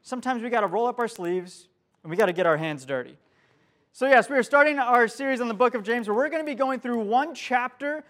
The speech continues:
each night, and James just so happens to be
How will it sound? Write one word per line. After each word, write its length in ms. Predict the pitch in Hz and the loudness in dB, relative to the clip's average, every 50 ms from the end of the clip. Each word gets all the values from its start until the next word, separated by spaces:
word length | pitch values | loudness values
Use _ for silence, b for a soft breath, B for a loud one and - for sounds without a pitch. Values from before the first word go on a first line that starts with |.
| b b b b _ _ _ | b b b b _ _ _
each 380 | 233 254 285 240 - - - - - | -4 -4 -4 -6 -8 -16 -18 -14 -10
night, 340 | 180 185 220 254 311 330 - - b b b b _ | -4 2 4 4 4 2 -4 -16 b b b b _
and 100 | 196 185 | -12 -8
James 320 | 165 233 247 247 233 190 | -4 -4 -4 -4 -6 -8
just 200 | - 247 269 240 | -8 -10 -10 -6
so 100 | - 240 | -6 -6
happens 380 | 214 226 262 262 247 233 202 - | -2 0 0 0 -2 -6 -14 -12
to 100 | - 214 | -12 -10
be 300 | 180 226 226 240 247 | -10 -8 -8 -8 -10